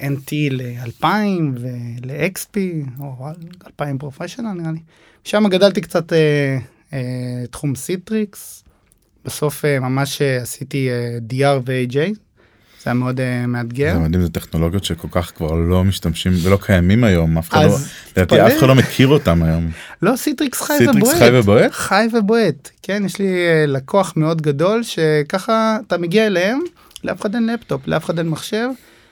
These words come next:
Speaker 1: הם יושבים עם איזה thin client והם מתחברים.
Speaker 2: מדהים.
Speaker 1: זהו. אה, זהו, מממר"ם, אה, קורס קצינים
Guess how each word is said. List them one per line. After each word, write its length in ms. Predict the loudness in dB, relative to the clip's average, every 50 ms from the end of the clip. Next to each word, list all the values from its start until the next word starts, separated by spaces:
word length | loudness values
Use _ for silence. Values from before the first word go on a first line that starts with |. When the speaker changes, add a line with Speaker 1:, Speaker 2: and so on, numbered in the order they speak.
| _ _ _ -8
Speaker 1:
הם 200 | -4 -2 -2 -2
יושבים 280 | -2 -4 -4 -4 -4
עם 60 | -2
איזה 200 | -2 -2 -2 -2 -4 -4 -4
thin 200 | -2 -2 -2 0
client 280 | 0 -2 -2 -2 -2 -4
והם 100 | -4 -6
מתחברים. 460 | -6 -8 -10 -10 -6 -6 -4 -6 -6 -8 -14 _ _ _ _ _ -6
Speaker 2:
מדהים. 300 | -4 -4 -2 -2 -4 -6 -8 _ _ _ _ _ _ _ _ _ _ _ _ _ _ _ _ _ _ _ _ _ -20 _ -20 _ _ -20 -20 _ -20 -20 _ _ _ _ _ _ _ _ _ _ _
Speaker 1:
זהו. 80 | -4 -2
אה, 320 | 0 2 2 0 0 -2 -2 -4 -8 -16 _ _
זהו, 260 | -2 2 2 4 6
מממר"ם, 580 | 4 4 4 4 4 2 2 2 2 2 2 2
אה, 120 | 2 0 0 -2
קורס 200 | -4 -6 -6 -6
קצינים 520 | -8 -4 -2 0 0 0 0 0 -2